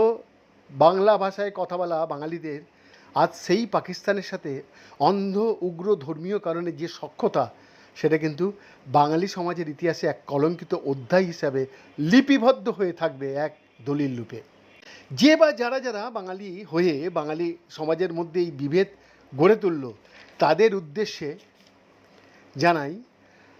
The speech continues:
ব্রিটিশ স্বৈরশাসকদের অত্যাচারের বিরুদ্ধে সমবেত বাংলার দামাল প্রজন্মের যে আত্মবলিদান স্বর্ণাক্ষরে লেখা আছে ইতিহাসের পাতায়। আর এখন বাঙালি বাঙালিকে ধর্ম নিয়ে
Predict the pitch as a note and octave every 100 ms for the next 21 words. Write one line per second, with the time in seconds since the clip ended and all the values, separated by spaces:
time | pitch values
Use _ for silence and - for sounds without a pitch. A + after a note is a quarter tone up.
0 | _ D3+ D3 A#3 D#4+ E4+ - - - -
1 | - - - - - _ _ _ _ -
2 | - G#3 A3+ C4 - G#3+ B3+ - A3 A3
3 | G3+ F#3 - _ - A3+ G#3+ G3+ F#3 E3
4 | F#3 C3+ E3 F#3+ F3+ E3+ F#3 G3 D#3 D3+
5 | E3 F3+ C3+ C3 E3 F#3 G#3+ A#3 G3+ F3
6 | G3 G3 F#3+ D3 E3 C#3+ - _ _ _
7 | _ - _ _ D#3 F#3+ - - G#3 G3+
8 | G3+ F3 F3 D3+ D#3 A3+ - F#3+ F3 F#3+
9 | G#3+ - F3+ D#3 D#3 F3 D3+ F3 D#3+ D3
10 | D3+ C#3 - C#3+ C3+ B2+ A2 - - -
11 | _ _ D3 D3 D3 F#3 A3 - _ _
12 | _ - - D3 D#3 F3 F#3+ F#3 E3 C#3+
13 | D#3 E3+ D#3 F3 C3 D3 D#3+ F3+ F#3